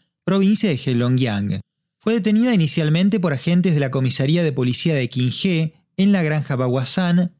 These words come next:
en dos mil veinte, por distribuir material informativo sobre Falun Dafa. El tribunal de la sucursal de Jianshanjiang programó una audiencia sobre su caso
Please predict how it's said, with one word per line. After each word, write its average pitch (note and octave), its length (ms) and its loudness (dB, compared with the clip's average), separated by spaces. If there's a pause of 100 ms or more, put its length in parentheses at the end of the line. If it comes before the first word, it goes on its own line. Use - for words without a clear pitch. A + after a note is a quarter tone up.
en A#2+ 120 0
dos A#2+ 160 -2
mil C#3+ 180 0
veinte, D#3 560 0 (360)
por A#3 140 0
distribuir G3+ 440 2
material F3+ 540 0
informativo E3 760 2
sobre B2+ 240 0
Falun C3+ 300 0
Dafa. G#2 460 -4 (640)
El C3+ 100 -2
tribunal D#3 360 2
de A3 60 2
la F#3+ 80 0
sucursal D3 480 0
de D#3+ 100 0
Jianshanjiang C#3+ 880 0 (380)
programó G#3+ 400 2
una A3+ 160 2
audiencia F3 500 2
sobre C3+ 240 0
su C#3+ 160 -2
caso D#3+ 540 -2